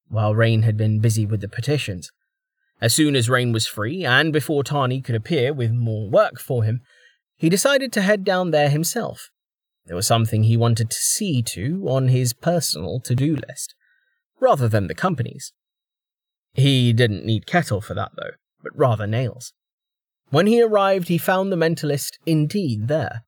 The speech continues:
but he was presently in combat, facing off against Delphina in a one-on-one duel.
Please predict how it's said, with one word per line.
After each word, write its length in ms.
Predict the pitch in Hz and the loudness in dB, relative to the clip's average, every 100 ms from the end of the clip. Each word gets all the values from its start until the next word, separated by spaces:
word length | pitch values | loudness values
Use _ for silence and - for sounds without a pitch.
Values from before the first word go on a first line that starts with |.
| _ _ _ _ _ - | _ _ _ _ _ 0
but 320 | 120 117 - | 2 2 -2
he 160 | 117 113 | -2 0
was 200 | 117 - | 0 -2
presently 600 | - 135 - - 110 104 | 0 0 0 -6 -4 -2
in 140 | 110 | -2
combat, 460 | 135 156 110 85 - _ _ _ _ _ _ | -2 0 -2 -4 -12 _ _ _ _ _ _
facing 400 | - 160 - 226 | 0 0 2 2
off 240 | 170 190 156 | 0 0 0
against 420 | 160 160 180 143 | 0 0 -2 2
Delphina 640 | 151 139 220 139 - 123 - _ _ - | 2 2 -2 -4 -4 -12 -16 _ _ 0
in 120 | 117 | 2
a 40 | |
one-on-one 720 | 117 120 110 104 107 107 104 | 4 4 2 2 0 2 0
duel. 360 | 104 127 139 | 0 -2 -6